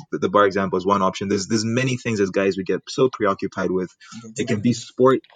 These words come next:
Speaker 2: It could be your car.
Speaker 1: your car. We, we
Speaker 2: Mm-hmm.
Speaker 1: find something to run away from, but eventually these things, um, pile up and,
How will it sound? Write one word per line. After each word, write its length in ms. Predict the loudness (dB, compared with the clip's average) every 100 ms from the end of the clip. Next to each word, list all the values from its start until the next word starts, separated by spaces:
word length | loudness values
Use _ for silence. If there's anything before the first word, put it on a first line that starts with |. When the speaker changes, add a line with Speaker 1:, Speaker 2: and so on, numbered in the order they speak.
| _ _ _ _
Speaker 2:
It 60 | -14
could 120 | -12
be 60 | -10
your 140 | -14
car. 440 | -20 -2 2 2 0 _ _ -20 _ -4
Speaker 1:
your 120 | -2
car. 220 | 4 6
We, 120 | 6
we 180 | 2 -2
Speaker 2:
Mm-hmm. 20 |
Speaker 1:
find 260 | 2 2 2
something 480 | 2 0 0 -6 -6
to 100 | 0
run 180 | 2 4
away 200 | 4 2
from, 180 | 0 2
but 160 | 2
eventually 720 | 4 2 0 0 0 0 -2
these 280 | -2 -4 -6
things, 680 | -6 -4 -2 -4 -6 -8 -10 _ _ _ _ _ _ _
um, 440 | 0 2 2 2 -2
pile 400 | -6 0 2 4
up 220 | 4 0 -6 _ _
and, 480 | -4 -2 -4 -6